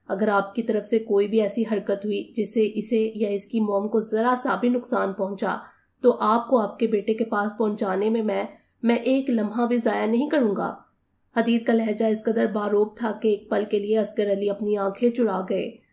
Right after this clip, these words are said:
वो जितने गुस्से में अमल की तरफ बढ़े थे, इरादा इसे दो चार थप्पड़ लगाने का था, मगर हदीद का अंदाज और यूं अमल के सामने आकर खड़ा हो जाना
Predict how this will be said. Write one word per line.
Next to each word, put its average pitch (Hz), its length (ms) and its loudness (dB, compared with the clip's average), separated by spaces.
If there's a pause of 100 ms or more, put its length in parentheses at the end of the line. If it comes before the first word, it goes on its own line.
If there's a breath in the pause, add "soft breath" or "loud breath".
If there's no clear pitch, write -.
(160 soft breath)
वो 233 80 6
जितने 226 340 4
गुस्से 208 300 0
में 220 120 0
अमल 208 220 -4
की 214 100 -2
तरफ 208 260 -2
बढ़े 196 380 0
थे, 220 220 -6 (240 soft breath)
इरादा 220 340 2
इसे 240 240 4
दो 214 220 4
चार 226 560 -4
थप्पड़ 247 280 0
लगाने 220 400 2
का 254 140 -2
था, 196 380 -4
मगर 208 220 -2
हदीद 202 440 -4
का 214 80 -2
अंदाज 208 540 -2
और 208 220 0
यूं 214 240 0
अमल 208 140 -4
के 214 120 -2
सामने 208 340 -2
आकर 202 280 -2
खड़ा 220 300 -2
हो 226 180 2
जाना 208 420 -2